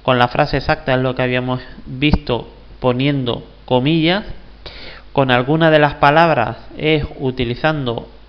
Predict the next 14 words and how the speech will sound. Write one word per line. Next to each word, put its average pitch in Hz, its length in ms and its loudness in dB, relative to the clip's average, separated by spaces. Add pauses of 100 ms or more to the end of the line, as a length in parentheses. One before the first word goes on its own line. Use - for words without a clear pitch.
(340)
fuera 147 480 2
en 113 120 -8
el 113 520 -6 (120)
buscador 127 580 0 (220)
el 160 240 -4
or, 175 280 2 (760)
y 175 400 0
si 139 360 -2
las 160 200 4
palabras 147 680 2
era, 135 400 -2 (180)
como 135 200 -4
habíamos 131 340 -2
visto, 131 380 -6